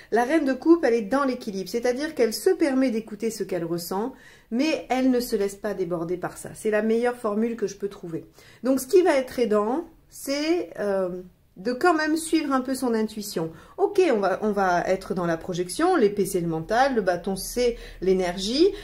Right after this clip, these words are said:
On va essayer de projeter mentalement, euh, les actions qu'on va faire, mais on va quand même écouter son cœur. C'est-à-dire que est-ce que ces actions qu'on va mettre en place, euh, sur du long terme,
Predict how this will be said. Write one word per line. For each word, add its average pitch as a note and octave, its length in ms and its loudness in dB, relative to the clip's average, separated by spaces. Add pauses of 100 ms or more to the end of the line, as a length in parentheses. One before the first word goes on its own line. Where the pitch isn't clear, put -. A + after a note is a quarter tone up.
(240)
On C4 160 4
va C4+ 360 2
essayer A#3 280 0
de A3 100 0
projeter C4+ 560 -2
mentalement, C4 840 2
euh, F#3 280 2
les A3+ 260 2
actions B3 480 0
qu'on G#3+ 140 0
va F#3+ 300 0
faire, F4 580 0 (720)
mais C#4+ 400 2 (140)
on G#3 80 -2
va A3 120 2
quand A3+ 140 -2
même D4 140 0
écouter C4 320 -4
son A#3 180 -2
cœur. A3 380 -2
C'est-à-dire A3+ 540 -4
que - 160 -2
est-ce C#4 140 -2
que - 100 -4
ces A3+ 240 -4
actions A#3+ 520 -2 (340)
qu'on G3+ 100 -4
va G#3 100 2
mettre A#3 280 -2
en A3+ 100 2
place, A3 560 -2 (280)
euh, F3+ 100 -4
sur A#3 240 0
du G#3+ 120 0
long F#3 160 -2
terme, D4 460 2